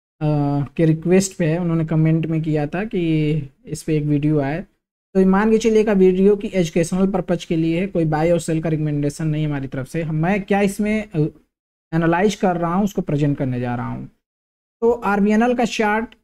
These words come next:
क्या कह रहा है, आप जब देखेंगे तो देखेंगे कि मंथली टाइम फ्रेम चूँकि लॉन्ग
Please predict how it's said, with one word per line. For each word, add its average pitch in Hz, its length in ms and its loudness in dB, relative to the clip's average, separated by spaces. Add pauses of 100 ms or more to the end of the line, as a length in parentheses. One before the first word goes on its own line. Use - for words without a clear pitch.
क्या 202 180 2
कह 180 260 -2
रहा 127 300 -2
है, 127 260 -10 (320)
आप 160 100 -2
जब 160 180 2
देखेंगे 170 420 -2
तो 190 140 -4
देखेंगे 220 480 4
कि 247 400 -4 (100)
मंथली 190 420 2
टाइम 220 240 2
फ्रेम 214 220 2
चूँकि 220 220 2
लॉन्ग 196 460 2